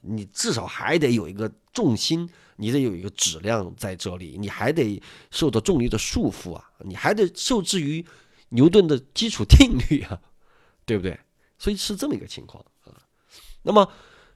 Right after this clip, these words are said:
对 A 股的启示是什么呢？你看，我们说二零一六年、一七年啊，是价值投资元年，甭管是六还是一七吧，我们说分叉是二零一七年四月，这个图也跟大家贴过啊。那么到现在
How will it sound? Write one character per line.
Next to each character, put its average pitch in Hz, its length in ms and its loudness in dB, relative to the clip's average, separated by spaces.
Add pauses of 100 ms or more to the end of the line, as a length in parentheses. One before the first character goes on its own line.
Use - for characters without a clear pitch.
(100)
对 185 160 6
A 277 180 8
股 185 180 6
的 151 120 4
启 120 240 4
示 233 160 0
是 208 100 0
什 143 100 0
么 101 100 -2
呢？ 104 160 4 (1300)
你 117 120 0
看， 156 180 4
我 107 60 2
们 120 120 2
说 170 160 2
二 - 140 6
零 170 160 4
一 196 180 0
六 220 260 4
年、 95 200 -4
一 127 60 0
七 214 240 -2
年 104 220 -2
啊， 95 140 -16
是 120 140 -16
价 127 160 -4
值 110 80 -4
投 104 160 -6
资 120 100 -4
元 101 200 0
年， 95 120 -2
甭 165 140 8
管 117 180 0
是 143 120 -2
六 165 240 6
还 - 160 -2
是 147 80 2
一 156 40 -2
七 - 220 2
吧， 139 160 2 (320)
我 107 60 -8
们 117 40 -2
说 147 80 0
分 220 200 4
叉 208 160 4
是 143 100 0
二 151 60 2
零 151 160 2
一 - 20 -2
七 160 140 0
年 151 120 4
四 156 220 0
月， 131 220 2
这 208 80 -2
个 185 80 2
图 165 160 2
也 160 40 2
跟 147 80 2
大 147 80 2
家 147 60 2
贴 160 180 -2
过 135 220 -6 (1040)
啊。 101 340 -4
那 170 120 2
么 190 80 4
到 226 120 8
现 226 160 8
在 202 160 8